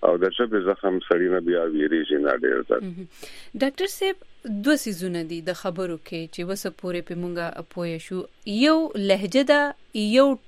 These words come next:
Speaker 2: ټکي دي. او بلکې دریم څیز به هم ویم، یو اواز دی. په دې
Speaker 1: بالکل.
Speaker 2: دا درې واړه ضروري دي یو مؤثره طریقه باندې خبرې کولو دپاره، او که نه، تاسو به دا درې واړه جدا جدا، آه، په برخو کې ږدئ چې نه،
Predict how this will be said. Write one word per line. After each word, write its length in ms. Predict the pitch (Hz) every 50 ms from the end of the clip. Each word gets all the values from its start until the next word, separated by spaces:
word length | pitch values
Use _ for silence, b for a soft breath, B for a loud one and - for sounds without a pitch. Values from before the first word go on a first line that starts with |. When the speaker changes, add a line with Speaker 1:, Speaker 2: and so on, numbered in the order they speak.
| - -
Speaker 2:
ټکي 280 | 247 220 - - 180
دي. 220 | 156 156 165 160 165 - b b b b b b b b b b -
او 360 | 196 196 196 196 202 202 - - 202
بلکې 240 | 202 208 202 233 214 175
دریم 180 | 247 269 294 269
څیز 220 | 254 - 277 247
به 120 | 214 226 240
هم 140 | 262 277 277
ویم، 160 | 269 240 226 208 240
یو 100 | 254 254 240 - - -
اواز 440 | 196 190 196 208 202 180 165 - -
دی. 120 | - 170 160 - - - b b b b b b b b b b b b b - - -
په 80 | 269
دې 240 | 277 240 320 349 359
Speaker 1:
بالکل. 240 | 359 427 - - 220
Speaker 2:
دا 140 | 294 339 370 370
درې 380 | 294 233 208 196 254 294 339 381 381
واړه 640 | 381 370 370 370 370 370 359 359 359 349 - - 220 190 170 180
ضروري 340 | 208 190 190 190 214 269
دي 160 | 277 330 339 349 339 330
یو 140 | 339 330
مؤثره 560 | 311 302 294 285 277 - - - 320 311 302 302
طریقه 380 | - - 285 277 269 - 294
باندې 280 | 254 285 285 277 269 277
خبرې 360 | - - 269 240 277 277 269 262 -
کولو 280 | 269 247 269 269 269
دپاره، 500 | 233 - 175 - 285 277 285 285 285 285 -
او 120 | - 247 240
که 180 | 240 - 262
نه، 140 | 262 285 311
تاسو 320 | 294 - 302 294 277 - 240
به 100 | 214 226
دا 160 | 202 247 247
درې 200 | 233 262 269 285 269
واړه 220 | 247 226 214 214 190 165
جدا 240 | 190 196 190 277 277
جدا، 320 | 240 180 202 170 190 185 180 180 175 - - - -
آه، 500 | - 185 175 170 165 165 160 - - 170 -
په 160 | - 180 175
برخو 340 | 160 160 196 190 180 - 190
کې 140 | 170 - 180 160 151
ږدئ 240 | 147 165 165 165 156 -
چې 80 | 185 180
نه، 240 | 196 220 208 175